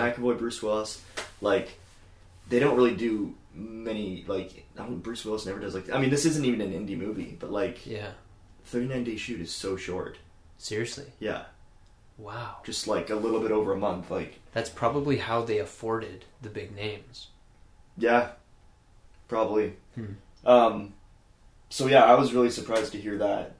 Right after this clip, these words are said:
Speaker 1: Um, but I mean, like, I don't know, I guess a lot of it does kinda take place just in the psych ward. But I mean,
Speaker 2: Hmm.
Speaker 1: even so though, that wouldn't,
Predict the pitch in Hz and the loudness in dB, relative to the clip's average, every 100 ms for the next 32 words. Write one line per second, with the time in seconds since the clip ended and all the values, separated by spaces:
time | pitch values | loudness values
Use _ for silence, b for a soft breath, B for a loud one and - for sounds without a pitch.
0 | - 110 104 95 95 B B 151 170 180 | -2 0 2 -2 -12 B B 8 8 10
1 | 170 156 143 - - - - - 131 139 | 8 8 8 2 -14 -20 -20 0 2 6
2 | 117 113 143 - - - - - - 117 | 4 6 4 4 -2 -6 -16 -20 -6 -2
3 | 120 127 104 117 107 113 110 101 95 98 | 4 6 6 2 0 -6 -4 -6 -6 -8
4 | - 101 101 98 - 95 - 92 90 85 | -8 -8 -8 -10 -8 -6 -4 -4 -4 -6
5 | 82 80 b b b 127 139 143 123 127 | -6 -6 b b b 4 6 4 2 0
6 | 147 - 113 117 92 92 101 110 135 120 | 0 0 0 2 0 -2 -2 -2 -4 -6